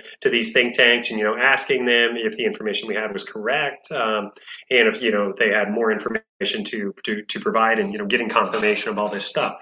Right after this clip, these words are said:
Um, and it might surprise folks that I, I, I did have some, you know, pretty good conversations with, uh, with some folks at think tanks, you know, about their funding and, and about these issues too, to, to, to sort of get their side of the story.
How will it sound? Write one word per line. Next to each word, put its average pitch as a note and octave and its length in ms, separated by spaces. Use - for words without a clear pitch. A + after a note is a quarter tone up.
Um, A#2 400
and - 20
it F3+ 180
might G3 160
surprise C3 320
folks A2+ 220
that B2+ 120
I, C3 140
I, D3 300
I D3+ 40
did G3+ 220
have A2+ 200
some, A2+ 200
you B2+ 240
know, A2+ 80
pretty G#2+ 220
good B2+ 300
conversations A#2 800
with, G#2 260
uh, A2+ 280
with A#2 120
some A2 180
folks - 480
at A2+ 140
think G#2 180
tanks, G#2 300
you A#2 280
know, G#2 100
about A2 260
their G#2+ 120
funding G#2 460
and, G#2 180
and B2 120
about G#2+ 260
these G#2 220
issues A2+ 380
too, D3 220
to, G#2 260
to, A#2 160
to - 140
sort A#2 180
of G2+ 60
get A#2 160
their A2 140
side A2 220
of G2+ 60
the F#2+ 60
story. B2 420